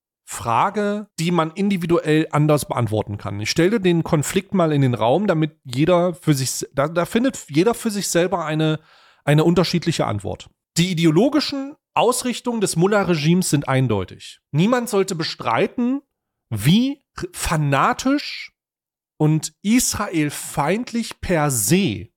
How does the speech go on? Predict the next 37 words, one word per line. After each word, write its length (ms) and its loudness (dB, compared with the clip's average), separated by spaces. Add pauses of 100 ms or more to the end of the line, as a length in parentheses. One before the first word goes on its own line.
(760)
das 160 2
Mullah-Regime 640 2
ist, 240 -18 (120)
der, 260 0 (640)
die 340 -10
iranische 640 0
Führung. 480 -6 (180)
So. 340 -4 (400)
Ich 60 -20
denke, 200 0
das 160 2
ist 140 0
ein, 260 2 (160)
das 160 0
ist 140 0
ein 120 2
Konsens, 520 0
bei 120 0
dem 200 0
alle 200 2
sagen, 300 0
ja, 180 -2
okay, 340 -2 (640)
die 220 -2
wollen 240 4
den 160 0
Iran 480 0
vernichten. 840 0 (460)
Äh, 100 2
die 140 0
wollen 180 4
die 180 -2
I-, 220 -4
Isra-, 340 -6
der 200 0
I-, 280 0
Isra-, 220 0